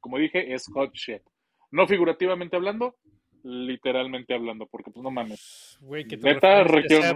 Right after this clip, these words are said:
Speaker 2: Bad Bunny, pues ya empezamos mal.
Speaker 1: Pa' empezar, ¿no? Entonces, dada la popularidad que tienen ahorita, salió el rumor que también Taylor Swift quería con este güey Peso Pluma, ¿no?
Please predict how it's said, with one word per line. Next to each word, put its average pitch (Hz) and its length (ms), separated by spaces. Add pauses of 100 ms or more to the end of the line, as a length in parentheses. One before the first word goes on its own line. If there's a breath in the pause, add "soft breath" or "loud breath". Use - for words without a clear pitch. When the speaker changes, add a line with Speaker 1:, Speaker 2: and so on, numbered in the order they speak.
(160)
Speaker 2:
Bad 147 140
Bunny, 185 340
pues 127 200
ya 147 80
empezamos 135 500
mal. 110 200 (920)
Speaker 1:
Pa' - 100
empezar, 113 520
¿no? 131 260 (920)
Entonces, 214 480 (200)
dada 202 540
la 185 180
popularidad 147 640
que 156 100
tienen 147 300
ahorita, 156 420
salió 151 320
el 160 140
rumor 156 340
que 139 80
también 120 580
Taylor 113 300
Swift - 300
quería 123 400
con 107 200
este - 220
güey 98 260 (240)
Peso 110 300
Pluma, 160 300
¿no? 117 260